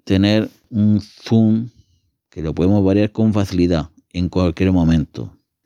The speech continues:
Esta posibilidad no se puede hacer hasta el momento y que yo haya visto en K D Neon.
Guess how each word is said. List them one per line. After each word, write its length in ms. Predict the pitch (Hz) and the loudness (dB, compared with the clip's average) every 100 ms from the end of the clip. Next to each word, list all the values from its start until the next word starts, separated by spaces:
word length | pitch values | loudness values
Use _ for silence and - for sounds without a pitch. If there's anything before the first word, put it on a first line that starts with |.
| _ | _
Esta 320 | 104 131 135 | -2 0 0
posibilidad 640 | 127 131 123 123 120 117 110 - _ _ | 0 0 2 2 2 -2 -6 -14 _ _
no 280 | 92 107 117 | -2 0 0
se 180 | - 92 | -2 -2
puede 280 | 101 98 | 0 0
hacer 420 | 92 - 101 101 113 _ - | 0 -2 -2 -2 -8 _ -4
hasta 260 | 90 - 82 | -2 0 0
el 80 | |
momento 480 | 82 85 98 90 104 | 2 2 2 0 -2
y 200 | - 101 | -2 -6
que 120 | 85 85 | 0 2
yo 120 | 90 | 2
haya 160 | 90 | 2
visto 500 | 92 101 - 101 143 - _ | 2 0 -4 -6 -6 -12 _
en 720 | 117 127 127 127 123 117 113 - _ _ _ | 2 4 6 4 4 0 -4 -14 _ _ _
K 180 | 101 95 | -2 0
D 160 | 98 | 2
Neon. 420 | 90 80 - - | 2 0 -4 -8